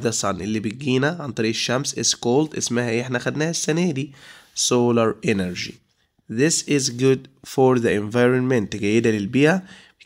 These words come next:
because it's renewable، لأنها متجددة. This means that it comes from natural resources. Resources يعني مصادر،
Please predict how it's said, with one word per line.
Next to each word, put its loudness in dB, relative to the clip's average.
because 6
it's -4
renewable، 0
لأنها -2
متجددة. -4
This 2
means 0
that 2
it -4
comes 2
from 0
natural 2
resources. 0
Resources 0
يعني 2
مصادر، 0